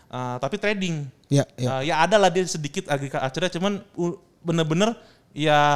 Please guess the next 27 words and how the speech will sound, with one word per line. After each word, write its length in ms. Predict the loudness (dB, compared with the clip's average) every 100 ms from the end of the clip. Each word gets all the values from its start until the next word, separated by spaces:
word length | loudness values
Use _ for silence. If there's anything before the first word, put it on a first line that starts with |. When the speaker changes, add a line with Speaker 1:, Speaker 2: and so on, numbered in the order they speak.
| 2
Speaker 1:
kayak 240 | 0 0
untuk, 300 | -2 -4 -6 -10 -6
eh, 160 | -2 -2
supply 320 | -2 -6 -4
dia 80 | -6
sendiri 320 | -6 -6 -6
gitu. 220 | -6 -12 -14 -18 _
Speaker 2:
Hmm. 320 | 0 2 0 -2
Speaker 1:
Nah, 320 | -2 -2 -4
kalau 320 | -4 -4 -4
kita 560 | -8 -12 _ -4 -2 -4
itu 160 | -8
bener-bener 480 | -6 -6 -6 -8 -8
pure 480 | _ -4 -2 -4 -8 _
farming 640 | -6 -4 -2 -6 -8 -10 -14
gitu. 240 | -14 -12
Kita 160 | -10 -10
bisa 240 | -8 -10
bilang 240 | -8 -8 -6
farming 320 | -6 -6 -8
as 100 | -10
a 60 |
service 400 | -10 -10 -8 -6
lah 80 | -6
kalau 240 | -8 -12 -10
bisa 80 |
dibilang. 320 | -12 -10 -10